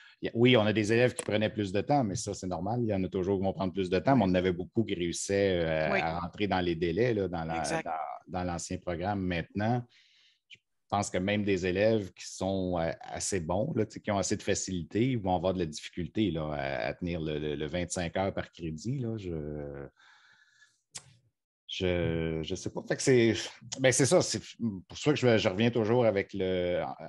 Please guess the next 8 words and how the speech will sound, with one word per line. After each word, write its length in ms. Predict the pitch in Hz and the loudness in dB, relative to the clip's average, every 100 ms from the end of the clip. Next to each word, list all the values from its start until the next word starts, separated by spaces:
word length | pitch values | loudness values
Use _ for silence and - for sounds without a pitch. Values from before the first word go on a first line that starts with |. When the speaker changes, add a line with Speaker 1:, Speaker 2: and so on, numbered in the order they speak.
| - | -12
Speaker 1:
<laughs> 320 | - - - | -14 -14 -10
Emploi 280 | 101 - 104 | -10 -8 -4
Québec, 360 | 101 101 131 _ - - - - - | -2 -2 -4 _ -20 -18 -18 -18 -4
euh, 580 | 92 90 90 90 87 87 85 | 2 4 6 6 6 2 0
parce 180 | 85 - | -4 -2
qu'au 200 | 107 104 | 0 2
niveau, 580 | 98 90 110 117 107 90 | 2 4 4 6 6 4
euh, 320 | 87 82 | 2 0